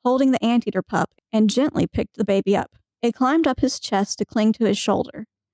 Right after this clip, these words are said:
He turned back to the two spent humans laying on the ground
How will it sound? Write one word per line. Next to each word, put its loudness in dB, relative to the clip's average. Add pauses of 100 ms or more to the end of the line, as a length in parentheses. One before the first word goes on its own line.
(320)
He -2
turned 0
back -2
to -8
the 0
two 0 (140)
spent -4
humans -2
laying 2
on 2
the 2 (200)
ground 0